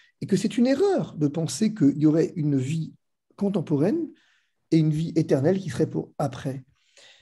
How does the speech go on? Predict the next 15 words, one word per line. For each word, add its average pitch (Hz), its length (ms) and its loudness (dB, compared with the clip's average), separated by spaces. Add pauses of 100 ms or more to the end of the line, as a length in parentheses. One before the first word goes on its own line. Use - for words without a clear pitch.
(180)
C'est 143 160 -4
une 131 120 -2
continuité, 294 640 4
le 214 160 0
temps. - 320 -6 (380)
Et 131 80 -4
du 127 120 -4
reste, 359 380 2
ce - 80 -14
qui - 120 -8
va 139 100 0
se 123 60 -6
passer 147 240 2
est 165 100 0
intéressant. 147 580 -2